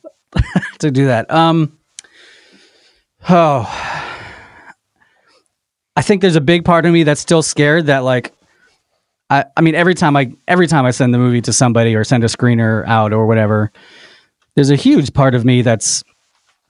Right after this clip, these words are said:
terrified that, that this one person is the one that's going to <laughs> shut it all down, you know, like, shut this,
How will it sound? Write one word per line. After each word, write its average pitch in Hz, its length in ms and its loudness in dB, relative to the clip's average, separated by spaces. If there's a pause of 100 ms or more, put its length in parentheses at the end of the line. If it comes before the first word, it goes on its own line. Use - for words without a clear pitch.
(200)
terrified 131 600 0
that, 120 320 0 (240)
that 120 280 -2
this 135 220 0
one 139 180 0
person 127 340 0
is 117 120 0
the 123 60 2
one 120 140 2
that's 117 180 -2
going 120 260 0
to 110 320 -2 (180)
<laughs> - 180 -20
shut 147 300 0
it 139 100 2
all 123 160 2
down, 104 320 -2
you 131 80 2
know, 120 200 2
like, 113 160 -2
shut - 340 -2
this, 127 400 -2